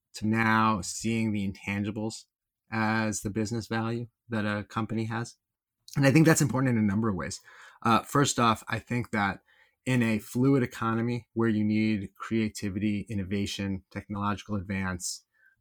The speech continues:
the intangibles of employee and leadership creativity, communication, and innovative thinking will take you very far.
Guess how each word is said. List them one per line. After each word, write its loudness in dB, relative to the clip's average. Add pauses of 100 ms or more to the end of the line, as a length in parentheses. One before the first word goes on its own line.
the 2
intangibles 0
of -2 (540)
employee 2 (100)
and -2
leadership 0
creativity, -4 (240)
communication, -2 (360)
and -6 (220)
innovative 4
thinking -4 (280)
will 2
take -6
you 0
very -2
far. -2